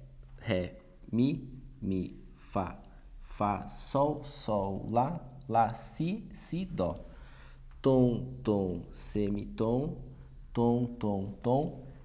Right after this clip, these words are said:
semitom. Agora no exemplo aqui de cima,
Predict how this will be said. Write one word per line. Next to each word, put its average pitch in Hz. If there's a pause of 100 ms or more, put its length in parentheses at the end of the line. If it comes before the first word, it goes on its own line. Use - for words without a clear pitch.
semitom. 156 (1040)
Agora 147
no 170
exemplo 170
aqui 185
de 175
cima, 95